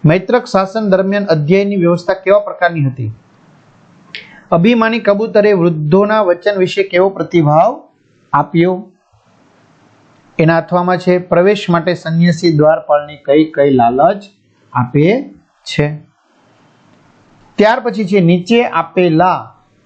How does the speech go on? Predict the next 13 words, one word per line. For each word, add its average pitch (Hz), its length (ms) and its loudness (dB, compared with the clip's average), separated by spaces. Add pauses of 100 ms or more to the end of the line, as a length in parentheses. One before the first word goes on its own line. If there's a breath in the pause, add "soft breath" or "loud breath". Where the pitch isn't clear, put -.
(560)
પ્રશ્નોના 208 520 0
ગુજરાતી 175 460 0
ભાષામાં 160 500 -2
તમારે 147 280 -2
ફરી 147 240 -4
પાછા 135 280 -2
શું 170 220 -4
લખવાના 147 380 0
છે? 135 140 -10
તો 120 140 -14
કે 127 160 -8
ઉત્તર 127 380 -4
લખવાના 120 680 -2